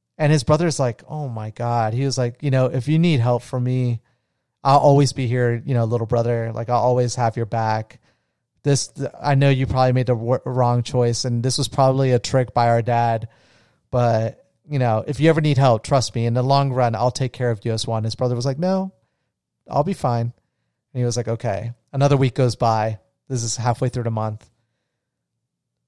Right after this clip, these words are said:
The, the, the older brother reached out to his little brother now, and he's like, "Brother, brother, you know, I just made,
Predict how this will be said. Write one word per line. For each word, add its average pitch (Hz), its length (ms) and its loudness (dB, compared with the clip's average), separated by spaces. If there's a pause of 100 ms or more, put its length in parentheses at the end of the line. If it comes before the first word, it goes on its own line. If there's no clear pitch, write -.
(140)
The, 139 260 4
the, 123 520 0
the 131 200 0
older 139 260 -2
brother 131 260 2
reached 127 200 -4
out 127 120 0
to 131 80 -2
his 117 120 -2
little 120 160 -2
brother 113 260 -2
now, 110 180 -2
and 110 80 -4
he's 117 220 -2
like, 113 240 -4
"Brother, 156 240 2
brother, 139 360 0 (140)
you 139 80 -6
know, 113 240 -2
I 131 120 -2
just 139 200 -4
made, 143 300 0